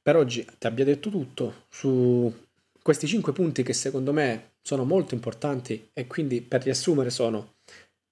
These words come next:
il perfezionismo che le persone di successo non hanno, la paura del giudizio altrui,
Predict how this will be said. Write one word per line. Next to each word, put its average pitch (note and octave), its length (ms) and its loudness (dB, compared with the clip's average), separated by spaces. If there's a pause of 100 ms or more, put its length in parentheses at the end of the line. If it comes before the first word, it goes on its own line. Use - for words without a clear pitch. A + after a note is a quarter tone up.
(380)
il C3 80 -2
perfezionismo C#3 920 0 (540)
che B2 240 -6
le B2 220 -8
persone B2+ 260 -4
di A#2 60 -6
successo - 440 -6
non A2 140 -6
hanno, F2 300 -12 (580)
la B2 100 -4
paura D3+ 240 2
del D3 140 6
giudizio B2 360 -2
altrui, G2+ 460 -6